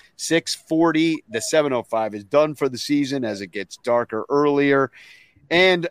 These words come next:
hey, I'm looking forward to seeing everybody. Um, I have, let me drop the link in the chat real quick. If you're watching,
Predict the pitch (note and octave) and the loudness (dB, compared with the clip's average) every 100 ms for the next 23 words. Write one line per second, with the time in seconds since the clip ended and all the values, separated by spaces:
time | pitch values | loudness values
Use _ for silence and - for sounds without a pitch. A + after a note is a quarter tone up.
0 | - G3 G3 F#3 G#3+ C4 B3+ E3+ G3 E3+ | -2 0 2 0 0 0 0 0 0 2
1 | D3+ E3 E3 D#3+ D#3 C#3 D3 C#3+ C#3+ C#3 | 0 0 2 2 0 4 2 4 0 -2
2 | - A#2+ A#2+ A#2 B2+ B2+ F3+ G3 F#3 D#3 | 0 0 0 -4 -4 -2 2 4 4 0
3 | B2+ _ D#3 F#3+ C3 D3+ C#3+ - A#2 B2 | -10 _ -6 -4 0 2 2 0 -4 -4
4 | B2+ A2 G#2 - A#2+ G#2+ - A2 G#2+ - | -4 -6 -6 -4 0 0 -2 -4 -6 -6
5 | G#2+ G#2 - - _ _ _ _ - _ | -6 -6 -8 -20 _ _ _ _ -20 _
6 | _ _ - A#2 - C3+ A#2+ A#2 A2+ B2 | _ _ -10 -8 -2 0 2 2 2 0
7 | A2+ | -4